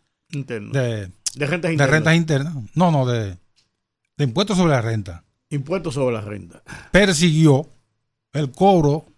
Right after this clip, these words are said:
Speaker 2: de la sucesión
Speaker 1: Claro.
Speaker 2: que le correspondía a doña René y a, y a, y a los hijos
Speaker 1: Y
Speaker 2: de
Speaker 1: hubo acusaciones, incluso José María tuvo que ir varias veces y dar sus viajecitos varias veces a la fiscalía.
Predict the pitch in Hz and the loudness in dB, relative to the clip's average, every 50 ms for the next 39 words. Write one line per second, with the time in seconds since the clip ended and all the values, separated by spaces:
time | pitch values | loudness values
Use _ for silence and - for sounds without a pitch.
0 | _ _ _ _ - 123 120 135 147 147 147 147 143 135 - - 196 202 214 185 | _ _ _ _ -14 -8 -2 2 2 2 4 2 0 0 -2 -4 -4 -2 -2 -2
1 | - - 156 143 175 214 220 - _ _ _ _ _ _ _ - - - - _ | 2 2 2 2 0 -2 -8 -12 _ _ _ _ _ _ _ -14 -14 -14 -14 _
2 | _ - - 170 143 - - - 165 165 - _ _ _ _ _ - 160 156 156 | _ -16 -14 -14 -14 -14 -16 -18 -20 -20 -20 _ _ _ _ _ 0 2 4 4
3 | 156 151 151 156 147 165 160 165 160 - 220 202 175 170 160 160 160 - - _ | 4 4 2 2 2 4 4 4 4 4 4 4 6 6 6 6 4 0 -2 _
4 | _ - 143 147 147 147 147 123 - - _ _ _ _ _ _ _ _ _ _ | _ 2 4 4 4 4 2 0 -6 -14 _ _ _ _ _ _ _ _ _ _
5 | _ _ _ _ _ _ _ _ _ _ _ _ _ _ _ _ _ _ - 151 | _ _ _ _ _ _ _ _ _ _ _ _ _ _ _ _ _ _ 0 2
6 | 151 151 147 156 156 147 139 135 135 135 123 - 131 123 120 113 107 104 98 92 | 4 4 4 4 4 4 4 4 2 0 -2 -2 -2 0 0 0 -2 -4 -6 -8
7 | 90 - _ _ _ _ _ _ _ _ _ _ _ _ _ _ _ _ _ _ | -10 -12 _ _ _ _ _ _ _ _ _ _ _ _ _ _ _ _ _ _
8 | _ _ _ _ _ _ _ _ - 131 127 127 120 120 131 123 120 117 107 - | _ _ _ _ _ _ _ _ -4 -2 -2 -2 0 -2 -2 -2 0 -2 -2 0
9 | 135 131 131 127 113 - - - _ _ _ - 170 165 156 156 180 226 240 202 | 0 0 0 -2 -4 -6 -12 -20 _ _ _ -6 -2 0 0 2 2 2 0 0
10 | 240 240 - 214 190 - - 202 220 269 262 208 135 156 143 131 120 156 202 220 | -2 -6 -6 -6 -8 -8 -6 -6 -6 -4 -6 -6 -6 -6 -6 -6 -4 -4 -4 -4
11 | 165 208 190 208 233 180 147 143 135 147 135 135 131 135 147 156 156 175 180 185 | -4 -4 -4 -4 -4 -6 -6 -6 -6 -4 -4 -4 -4 -4 -4 -4 -4 -4 -4 -4
12 | 175 185 185 190 190 196 208 220 226 196 208 220 208 175 - - 208 214 - - | -2 -2 -2 -2 -2 -2 -2 -2 -2 -2 -2 -2 -2 -2 -4 -6 -10 -10 -10 -16
13 | _ _ _ _ _ _ _ - 135 127 151 160 160 - 185 175 185 196 185 185 | _ _ _ _ _ _ _ -8 -6 -4 -4 -4 -2 -4 -2 -2 0 0 0 -2
14 | 160 - 208 190 185 214 196 175 175 165 170 185 180 170 170 170 165 139 - - | -2 -4 -4 -4 -4 -4 -4 -2 -2 -2 -2 -2 -2 -2 -2 -2 -2 -4 -8 -12
15 | - - - 139 135 107 131 127 - 131 131 143 185 208 185 170 180 220 214 | -12 -8 -8 -8 -6 -6 -8 -8 -8 -6 -4 -4 -2 -2 -2 -4 -4 -6 -10